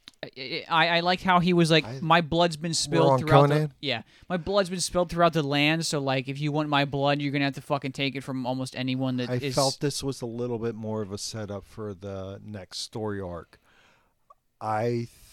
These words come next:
Speaker 2: thought
Speaker 1: Yeah, I th-
Speaker 2: eleven was a better ending.
Speaker 1: I thought this was a good ending, but it wasn't as climactic as I was expecting.
Speaker 2: 'Cause I
Speaker 1: Um,
Speaker 2: think eleven, the issue before was so good.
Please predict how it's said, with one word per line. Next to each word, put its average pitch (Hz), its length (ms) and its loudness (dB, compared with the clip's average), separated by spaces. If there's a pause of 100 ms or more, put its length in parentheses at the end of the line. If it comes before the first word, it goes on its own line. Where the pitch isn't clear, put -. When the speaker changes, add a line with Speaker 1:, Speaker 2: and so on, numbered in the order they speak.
(680)
Speaker 2:
thought 123 420 0 (240)
Speaker 1:
Yeah, 151 140 -2
I 170 60 4
th- 170 100 2
Speaker 2:
eleven 160 520 6
was 131 200 0
a 123 80 -4
better 113 400 -2
ending. 117 540 -6 (120)
Speaker 1:
I 180 160 2
thought 196 280 0 (260)
this 185 400 -4
was 247 160 -2
a 254 60 0
good 208 200 0
ending, 202 480 -4 (420)
but 156 840 -6 (1000)
it 160 60 -10
wasn't 185 300 -4
as 165 60 -8
climactic 143 800 -8
as 175 120 -8
I 175 80 -2
was 175 120 -6
expecting. 175 640 -6 (340)
Speaker 2:
'Cause 151 260 10
I 135 160 6
Speaker 1:
Um, 131 80 2
Speaker 2:
think 160 280 6
eleven, 156 580 2
the 135 120 8 (160)
issue 156 300 6
before 170 400 2
was 208 160 -2
so 135 180 4
good. 220 360 0